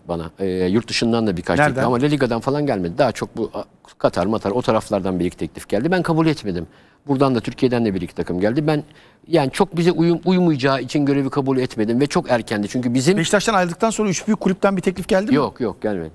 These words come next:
Speaker 1: Biz ayrıldıktan sonra zaten ben yedi sekiz ayda anca kendimi toparladım. Ben işte, a, Survivor'a gittim, Dominik'e gittim Acun'la.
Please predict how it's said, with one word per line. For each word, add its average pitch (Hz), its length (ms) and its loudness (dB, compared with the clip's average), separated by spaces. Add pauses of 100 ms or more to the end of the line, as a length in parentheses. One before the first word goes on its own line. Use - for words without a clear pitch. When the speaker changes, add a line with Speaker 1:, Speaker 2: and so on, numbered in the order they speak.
(440)
Speaker 1:
Biz 208 180 2 (300)
ayrıldıktan 127 540 0
sonra 135 480 0
zaten 113 500 0
ben 156 180 2 (360)
yedi 98 280 -2
sekiz 160 340 0
ayda 151 360 0
anca 175 360 2
kendimi 120 380 2
toparladım. 92 540 -2 (800)
Ben 123 240 0
işte, 120 360 0 (400)
a, - 140 -4
Survivor'a 123 600 2
gittim, 117 380 0
Dominik'e 123 380 2
gittim 113 300 0
Acun'la. 117 400 2